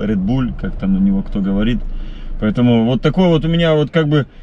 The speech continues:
я говорю, вчера вот такой вот разговор был с ребёнком, и, и он мне рассказывает, рассуждает, и мне прям втирает, как это,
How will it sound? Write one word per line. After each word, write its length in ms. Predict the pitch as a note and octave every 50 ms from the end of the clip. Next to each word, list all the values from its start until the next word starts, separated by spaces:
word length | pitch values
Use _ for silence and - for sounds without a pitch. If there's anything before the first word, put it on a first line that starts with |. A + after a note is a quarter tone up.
| - - - -
я 120 | - C3 C3+
говорю, 200 | C#3+ D#3+ D#3+ C#3
вчера 280 | - - D3+ D#3 E3
вот 160 | D#3 C#3+ B2+ A#2
такой 300 | C#3+ A2 D#3 D#3+ D3+ C#3
вот 220 | C3+ C3 G#2+ -
разговор 500 | B2+ C3 C3+ B2 A#2 D3+ D3+ F3 G3 F#3+
был 180 | D3 C#3+ C3 A#2
с 80 | -
ребёнком, 560 | B2+ C3 B2 C3+ C3+ B2+ A#2 - A#2 G#2+ G#2+
и, 540 | G#2 - B2+ B2+ B2+ B2+ B2 A#2+ A#2+ A#2 A2+ G#2+
и 80 | C#3
он 200 | D#3+ G3+ A#3+ A3+
мне 140 | G#3+ G#3 G3+
рассказывает, 680 | F#3+ F#3+ E3+ - - B3 B3 A3+ G3+ D#3+ E3+ E3 - C4
рассуждает, 840 | E3 D#3+ - - F#3 E3 D3+ D3+ G3+ A3 G3+ F#3+ F3 D#3 D3+ B2
и 80 | D3+ D3+
мне 240 | D#3 D#3+ E3 E3 D#3
прям 300 | C3+ B2 D#3+ D#3+ D#3 C#3
втирает, 640 | A#2 - - D#3 E3 F#3+ A3 A3 G3+ F3+ D#3+ -
как 180 | - C#3+ B2 -
это, 240 | C#3+ A#2+ - B2+ G#2+